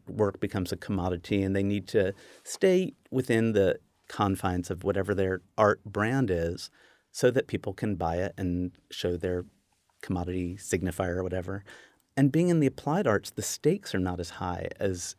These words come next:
in fine art. You know, in fine art, if you're a successful branded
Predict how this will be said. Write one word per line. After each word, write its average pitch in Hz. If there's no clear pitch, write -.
in 90
fine 85
art. -
You 113
know, 123
in 131
fine 151
art, 156
if -
you're 98
a 90
successful 107
branded 98